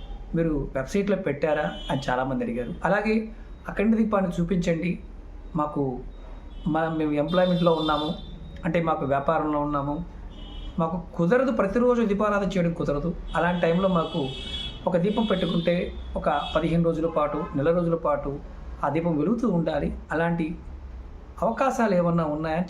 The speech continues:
చాలామంది అడిగారు. ఈరోజు మీకు నేను, ఆ, ఎవరైతే ఇలాంటి సిచ్యువేషన్‌లో ఉన్నారో, అంటే ఎంప్లాయ్‌మెంట్‌లో ఉండి, అలాగే వ్యాపారంలో ఉండి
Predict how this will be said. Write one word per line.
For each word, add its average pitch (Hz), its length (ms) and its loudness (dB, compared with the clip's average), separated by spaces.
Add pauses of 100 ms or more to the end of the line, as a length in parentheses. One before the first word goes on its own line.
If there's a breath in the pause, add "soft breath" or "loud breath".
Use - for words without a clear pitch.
చాలామంది 135 300 -2
అడిగారు. - 280 -8 (540)
ఈరోజు 165 300 4
మీకు 160 220 2
నేను, 147 520 0 (840)
ఆ, 147 360 2 (220)
ఎవరైతే 285 680 2 (200)
ఇలాంటి 190 340 2
సిచ్యువేషన్‌లో 190 520 2
ఉన్నారో, 147 240 2
అంటే 151 360 0
ఎంప్లాయ్‌మెంట్‌లో 220 720 4
ఉండి, 151 360 0 (880)
అలాగే 156 440 0
వ్యాపారంలో 151 580 2
ఉండి 131 300 -2